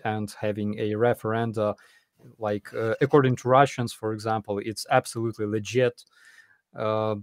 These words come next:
I laughed today because, uh, this, damn it, I for-,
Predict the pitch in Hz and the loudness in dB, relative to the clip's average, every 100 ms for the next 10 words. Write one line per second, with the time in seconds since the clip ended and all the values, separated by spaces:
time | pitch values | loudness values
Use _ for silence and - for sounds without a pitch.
0 | - - 131 131 127 127 120 - - 110 | -6 6 8 8 8 8 6 -4 -10 -4
1 | 120 117 113 107 - 110 107 98 - 139 | 0 2 0 -4 -4 -2 0 0 0 0
2 | 107 107 104 113 107 - - - _ _ | 0 -2 -2 -4 -2 -4 -4 -10 _ _
3 | _ _ _ _ _ _ _ - - - | _ _ _ _ _ _ _ -8 -8 -14
4 | - - _ _ _ _ _ _ - 147 | -20 -20 _ _ _ _ _ _ 0 2
5 | 147 123 120 117 120 | 4 4 0 0 -2